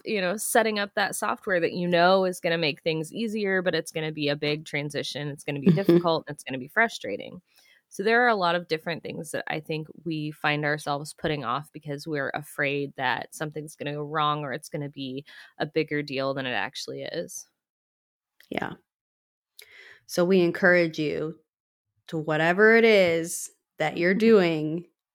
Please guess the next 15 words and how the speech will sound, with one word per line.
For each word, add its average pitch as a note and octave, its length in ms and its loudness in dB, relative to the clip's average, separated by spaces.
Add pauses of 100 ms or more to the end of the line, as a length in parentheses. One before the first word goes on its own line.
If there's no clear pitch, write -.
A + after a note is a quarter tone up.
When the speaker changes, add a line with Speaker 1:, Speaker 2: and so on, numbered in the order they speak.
(140)
Speaker 2:
instead G#3 1200 4
of A3 320 8
doing A3 380 8
the G3+ 100 4
thing G#3+ 320 6
you G#3+ 120 6
know G#3+ 240 8
you A3+ 240 6
need A3+ 460 4
to A#3+ 60 0
do, F#3 640 6 (680)
Speaker 1:
Yes. C#3+ 380 -10
Speaker 2:
just G#3+ 340 4
do F3+ 220 4
it A#3+ 240 4